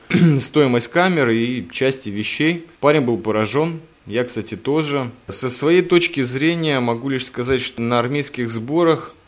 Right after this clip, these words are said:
пытаюсь притащить домой какие-нибудь сладкие остатки или продукты,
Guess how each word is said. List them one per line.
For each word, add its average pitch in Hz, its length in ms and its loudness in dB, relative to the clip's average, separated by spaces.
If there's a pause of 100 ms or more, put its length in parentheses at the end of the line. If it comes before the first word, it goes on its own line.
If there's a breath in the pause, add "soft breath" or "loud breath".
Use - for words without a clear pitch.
(160)
пытаюсь 139 320 -2
притащить 120 560 -4
домой 120 260 -4
какие-нибудь 110 420 -8
сладкие 110 440 -4
остатки 98 580 -4 (240)
или 113 380 -2 (180)
продукты, 113 640 -2